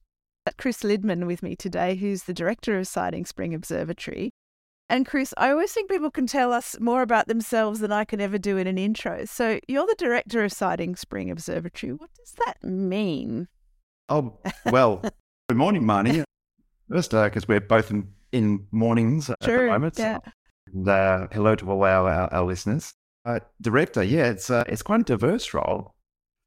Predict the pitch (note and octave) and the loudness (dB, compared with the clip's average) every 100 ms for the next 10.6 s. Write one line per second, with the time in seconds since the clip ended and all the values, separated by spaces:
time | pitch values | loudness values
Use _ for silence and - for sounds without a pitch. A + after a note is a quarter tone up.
0 | _ _ _ _ _ _ _ D#2+ E2+ G#2 | _ _ _ _ _ _ _ -4 4 4
1 | A#2 G#2 F#2 F2 - F2+ F2 E2+ E2 D#2+ | 6 4 2 0 0 2 2 2 2 -2
2 | _ _ - F#2+ G2+ G2+ G2 F2+ F2 E2+ | _ _ -2 2 2 0 2 2 4 2
3 | E2+ D#2 - - G2+ G#2 F2+ F2+ E2+ D#2+ | 2 0 -4 -2 0 2 2 4 4 2
4 | E2 - D#2 D#2+ A2 F2+ G#2+ G2 - G2+ | 0 -4 0 0 0 -2 -2 -2 0 0
5 | A#2 - C#3 F2+ E2+ _ _ - D#2+ - | 0 0 -2 -2 -8 _ _ -6 -4 -2
6 | - F2 F2+ F#2 E2+ E2 D2+ - - E2 | 0 4 6 6 4 0 -2 -8 -2 2
7 | E2 E2 D#2+ D#2 _ _ _ _ _ _ | 4 4 2 -2 _ _ _ _ _ _
8 | D2+ - - F2 G2 G2 G2+ B2 A#2 G#2+ | -6 -2 0 2 0 4 4 4 2 0
9 | G#2 F#2+ G2 F#2 F#2 G#2 B2+ - C#3 D#3+ | 2 2 2 2 2 2 2 2 0 2
10 | A#2 F#2 F2+ F2+ F2+ | 2 2 2 2 2